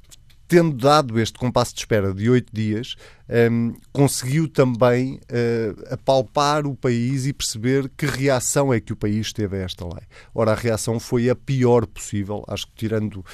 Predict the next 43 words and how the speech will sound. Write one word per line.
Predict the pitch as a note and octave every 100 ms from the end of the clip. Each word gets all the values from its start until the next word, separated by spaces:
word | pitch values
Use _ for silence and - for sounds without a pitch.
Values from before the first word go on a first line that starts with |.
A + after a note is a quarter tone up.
| - - -
eh, | G#2 F#2+ F2+ F2
os | A2+ G#2+ - -
próprios, | C3 A#2 A2+ G2+ F#2 - - - -
eh, | - G2+ F#2
partidos | A#2 - B2+ -
que | -
fizeram | G#2 A2 A2
a | A2 A2
lei, | A#2 -
ninguém | A#2+ B2+ C#3 C3 A#2+ A#2+ A#2 - -
saiu | - - A#2 A2+ A2 - -
em | G2+
defesa | - G#2+ F#2+ G2
da | F#2+
lei, | A2 C#3+ C#3+ - - - -
por | - G2+
um |
motivo | G2+ F2+ G#2+
ou | G#2
por | G#2+ A#2+
outro, | F3 - A2 G2+
às | G2+
vezes | F2 A2+ -
coincidiam | - G2+ A2+ G#2 D3 D#3+ C#3+
as | A2+
críticas, | - C#3+ D3+ C3 A2+ G#2+
outras | G2+ G2+
vezes | G2 A#2
nem | G#2+ G2+
tanto. | - G2 B2
E, |
portanto, | - C3 A#2+ - - -
o | C#3
que |
Marcelo | E3 C#3+ D#3+
Rebelo | C#3 D3+
de | C3+
Sousa | C#3+ C3+
fez | - C3 B2+
foi, | - B2+ A2
de | G#2
uma | C#3 D3
forma | - C3 A#2 G#2 G2